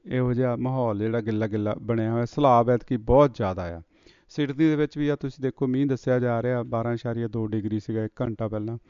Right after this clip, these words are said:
ਮੈਲਬਨ ਦੇ ਵਿੱਚ ਛੇ ਇਸ਼ਾਰੀਆ ਦੋ, ਉੱਤੇ ਹਵਾ ਤੇਜ਼ ਤੇ ਹਲਕੀ ਧੁੱਪ ਨਿਕਲਦੀ ਉਮੀਦ ਹੈ। ਬ੍ਰਿਸਬੇਨ 'ਚ ਦੇਖੋ ਤੁਸੀਂ, ਉੱਥੇ ਵੀ ਮੀਂਹ ਹੈ, ਤੇਰਾਂ ਇਸ਼ਾਰੀਆ ਚਾਰ। ਪਰਥ 'ਚ ਵੀ ਮੀਂਹ ਹੈ,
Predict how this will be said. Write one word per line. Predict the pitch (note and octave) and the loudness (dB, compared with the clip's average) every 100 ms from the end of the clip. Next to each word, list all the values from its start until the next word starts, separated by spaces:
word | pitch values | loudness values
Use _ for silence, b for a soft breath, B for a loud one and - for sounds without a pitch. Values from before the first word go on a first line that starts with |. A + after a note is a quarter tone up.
| b b b _ | b b b _
ਮੈਲਬਨ | C#3+ C#3+ C#3+ E3 | 4 6 6 6
ਦੇ | D#3 | 6
ਵਿੱਚ | C#3+ C#3+ C#3+ C3+ _ - | 4 0 -2 -6 _ -12
ਛੇ | - B2 | -6 -4
ਇਸ਼ਾਰੀਆ | A2+ A#2+ A#2 A#2 | -4 -4 -4 -4
ਦੋ, | G#2+ A2+ A2 - | -2 -4 -4 -6
ਉੱਤੇ | C3 - B2 A#2 | -12 -6 -4 -4
ਹਵਾ | A#2 A2+ A#2 A2+ A2 - | -4 -2 0 0 -4 -4
ਤੇਜ਼ | A#2 A2+ G#2+ - | -2 0 -2 -4
ਤੇ | A2+ A2 | -4 -2
ਹਲਕੀ | A#2 A2 A#2 | -4 -6 -4
ਧੁੱਪ | B2 B2 G#2+ | -4 -2 -2
ਨਿਕਲਦੀ | G#2+ - A#2+ A#2 A#2 C#4 - - _ - | -4 -4 -4 -2 -4 -8 -18 -20 _ -6
ਉਮੀਦ | A2+ A2+ A#2 | -2 0 0
ਹੈ। | A2+ | 0
ਬ੍ਰਿਸਬੇਨ | A#2 D3 D3+ F#3 F3+ | 4 4 6 4 4
'ਚ | E3 | 0
ਦੇਖੋ | C#3+ - C#3 | -4 -4 -12
ਤੁਸੀਂ, | - - C3+ B2+ b b b - | -12 -10 -10 -10 b b b -16
ਉੱਥੇ | A2+ - C3 | -16 -8 -4
ਵੀ | B2+ | -2
ਮੀਂਹ | B2 B2+ C3+ | -2 -2 -4
ਹੈ, | B2+ _ | -6 _
ਤੇਰਾਂ | B2+ A#2+ | -2 -2
ਇਸ਼ਾਰੀਆ | A#2+ B2+ B2 A#2+ | -2 -4 -4 -4
ਚਾਰ। | A#2+ A#2 | -4 -6
ਪਰਥ | - A#2+ A#2+ C3+ | 0 0 0 -10
'ਚ | - | -8
ਵੀ | B2 | -4
ਮੀਂਹ | A#2+ A#2+ B2+ B2 | -2 -2 -2 -4
ਹੈ, | A#2+ | -8